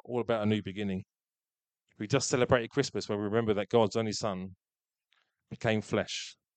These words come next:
God became man, lived as a servant king, even to death on a cross.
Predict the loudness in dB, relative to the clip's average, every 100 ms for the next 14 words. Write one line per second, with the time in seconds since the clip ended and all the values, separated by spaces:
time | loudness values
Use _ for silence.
0 | _ _ 2 4 4 0 _ _ _ _
1 | _ -14 -8 -4 -2 -2 -2 -4 -10 -18
2 | _ _ _ _ _ -6 -2 -2 -6 -14
3 | -18 -20 _ -12 -10 -2 2 2 0 -4
4 | -4 -4 -10 -18 _ _ _ _ _ _
5 | _ _ -8 -8 -6 -2 0 0 -4 -4
6 | -4 -4 -10 -16